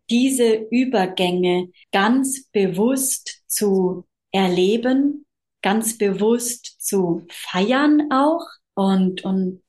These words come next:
bewusst auch zu segnen, ne? Und das einerseits in einem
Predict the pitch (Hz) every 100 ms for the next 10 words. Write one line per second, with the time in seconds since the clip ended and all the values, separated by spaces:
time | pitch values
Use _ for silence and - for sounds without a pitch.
0 | - 202 190 254 254 - 208 - - 190
1 | - 220 233 226 175 165 170 - _ _
2 | - 190 233 - 185 180 175 170 - 214
3 | - - 196 208 226 214 202 190 185 185
4 | 185 180 175 170